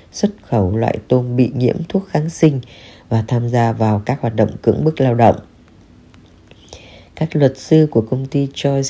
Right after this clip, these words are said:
Canning đã phủ nhận một cách dứt khoát mọi hành vi sai trái, bao gồm cả những cáo buộc về hành vi lạm dụng lao động và sử dụng thuốc kháng sinh bất hợp pháp. Người phát ngôn của Choice Canning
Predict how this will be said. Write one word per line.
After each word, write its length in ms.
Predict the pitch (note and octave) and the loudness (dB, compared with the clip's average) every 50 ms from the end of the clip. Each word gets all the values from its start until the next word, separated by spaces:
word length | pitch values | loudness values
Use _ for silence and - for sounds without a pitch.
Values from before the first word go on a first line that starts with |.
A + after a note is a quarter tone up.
| - | -4
Canning 480 | - C#3+ C#3+ C#3 C#3 C#3 C#3 C3+ C3+ B2+ | -2 -2 -2 0 -2 -2 -2 -2 -2 -2
đã 100 | - - - | -2 -4 -2
phủ 160 | - A#2+ G#2+ | 0 0 0
nhận 240 | G#2+ A2 A#2 A2 A2 - - | 0 2 2 0 0 0 -4
một 80 | - A2+ | -8 -6
cách 120 | - E3 D#3+ - | -6 -6 -4 -2
dứt 160 | E3 F#3+ G3 F#3+ - | 0 -2 -2 -2 -2
khoát 280 | - G3 G3+ G#3 - | 0 0 0 0 -2
mọi 180 | C3+ A#2+ A2 G#2 | -4 -2 -2 0
hành 160 | G#2 G2 G#2+ | 0 0 0
vi 120 | A2 A#2 | 0 0
sai 260 | A2 - - A2+ A2+ A2 | 0 0 0 0 0 0
trái, 320 | - G#2+ G#2+ A2+ C3+ F3 G#3 - - - - - - - - | 0 0 0 0 0 -2 -4 -8 -16 -20 -20 -20 -14 -4 0
bao 180 | B2 A#2+ A#2 | 0 2 2
gồm 180 | A#2 A#2 A2 A2 | 2 0 -2 -2
cả 160 | - - G2 | 0 0 0
những 180 | G2+ G2+ - B2 | 0 0 -4 -4
cáo 160 | - C#3+ D#3 | -2 -2 0
buộc 240 | E3 D#3 C3+ - - | 0 0 -2 -2 -2
về 120 | G#2+ A2 | 0 0
hành 140 | A2+ G#2+ A2 | 0 0 0
vi 120 | A#2 A#2+ | 2 2
lạm 260 | A#2 A2+ A2 - - A2+ | 2 2 0 -2 -2 -2
dụng 200 | A#2+ A2+ - A#2+ | -2 0 0 0
lao 180 | A#2 A#2 A2+ | 0 0 2
động 200 | A2 A2+ G#2+ - - - - - - - - - - - - _ - | 2 2 2 2 0 -4 -18 -20 -20 -20 -20 -20 -20 -20 -20 _ -2
và 140 | A#2 A#2 A2+ | 0 0 0
sử 220 | G#2 - A2 G#2+ | 0 0 -2 -2
dụng 180 | G#2+ A2 - - - | 0 -2 -4 -4 -4
thuốc 180 | - D3+ D3+ - | -4 -6 -4 -2
kháng 200 | - C#3+ C#3+ D#3 | -4 -4 -4 -6
sinh 340 | - - - B2+ B2 A#2+ | -6 -4 -2 -2 -2 0
bất 160 | B2+ D3 - - | -2 -2 -2 -2
hợp 140 | - A2+ - | -4 -6 -4
pháp. 280 | - C#3+ D3 E3+ - - - - - - - - - - | -2 0 0 0 -2 -6 -12 -20 -20 -20 -20 -20 -10 -2
Người 180 | C3 B2+ B2 A#2+ | 2 2 4 2
phát 200 | A#2+ - E3+ E3+ F3+ | 2 0 -4 -4 -2
ngôn 340 | D#3 D#3 D3+ D3 C#3+ C#3 C3+ - _ | 0 0 0 0 -2 -6 -10 -14 _
của 380 | - A2+ G#2 - - - - - - | -2 0 0 2 0 -2 -4 -6 -8
Choice 340 | - - D3 C#3+ C#3 C3+ C3+ - | -6 -4 -2 -2 -2 -2 -4 -4
Canning 480 | - - C#3 C#3 C3+ C3+ C#3 C3+ C3 C3 | -2 -2 -2 -2 -2 -2 -2 -2 -2 -4